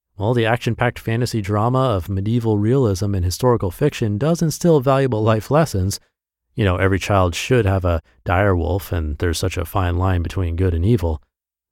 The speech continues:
But no, the answer is sadly no. What will truly matter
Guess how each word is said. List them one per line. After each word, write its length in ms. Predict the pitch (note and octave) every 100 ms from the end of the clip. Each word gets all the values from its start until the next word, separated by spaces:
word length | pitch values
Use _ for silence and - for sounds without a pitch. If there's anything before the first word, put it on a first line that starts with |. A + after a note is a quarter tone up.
| _
But 280 | C3+ D3+ D3+
no, 540 | C3+ D3 D3 A#2+ A#2 - _ _
the 160 | B2+ -
answer 440 | B2 C3+ - C3+
is 160 | C3 A2+
sadly 640 | - G2+ F#2 F#2+ F#2 F#2+ F2
no. 420 | E2 F2 E2 - _ _ _ _ _ _
What 200 | B2 B2+
will 260 | B2 D#3
truly 340 | E3+ - G#2 G2
matter 420 | F2+ F2 F2 F2